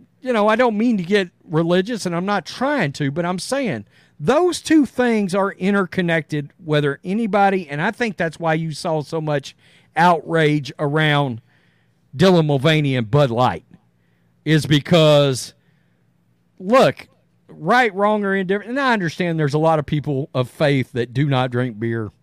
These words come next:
That's fine. But in the Bible Belt, <laughs> you know, it is what it is.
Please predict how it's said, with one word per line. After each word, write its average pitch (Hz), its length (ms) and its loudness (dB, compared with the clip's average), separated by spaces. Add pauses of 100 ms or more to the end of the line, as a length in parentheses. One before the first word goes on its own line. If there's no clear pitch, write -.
(120)
That's 117 240 -2
fine. 98 400 -6 (880)
But 170 160 2
in 180 140 4
the 165 80 2
Bible 262 400 4
Belt, 254 440 2 (460)
<laughs> - 1200 0
you 208 300 4
know, 190 400 4 (800)
it 202 140 4
is 240 240 6
what 226 200 4
it 190 80 0
is. 127 460 2